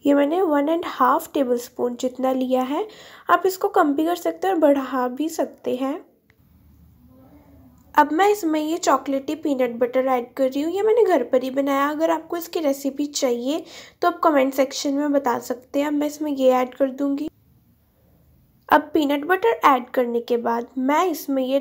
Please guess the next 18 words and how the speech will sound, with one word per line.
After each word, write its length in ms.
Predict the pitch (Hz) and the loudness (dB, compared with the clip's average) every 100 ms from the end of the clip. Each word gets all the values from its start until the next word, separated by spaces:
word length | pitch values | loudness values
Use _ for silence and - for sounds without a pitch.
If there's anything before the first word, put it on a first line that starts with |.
| 277 | 0
टू 120 | 339 | -2
टेबलस्पून 640 | 370 330 269 254 - 269 254 | 0 2 2 0 0 -2 0
जितना 280 | 254 277 302 | -2 0 -2
हनी 320 | - 247 233 | 0 0 0
ले 180 | 233 233 | 4 4
रही 160 | 240 247 | 4 -2
हूँ। 180 | 311 330 - - - | -4 -4 -16 -16 -4
आप 120 | 294 | -2
ज़्यादा 380 | 277 277 254 247 | 4 6 6 4
भी 120 | 247 | 0
ले 160 | 302 330 | 0 -2
सकते 420 | 330 311 - 311 | -2 -6 -4 -2
हैं, 100 | 339 | -2
कम 260 | 359 302 262 | 0 0 0
भी 100 | 285 | 0
ले 180 | 285 240 | 2 0
सकते 460 | - 240 _ - 269 | -2 -12 _ -6 -4
हैं। 220 | 294 | -4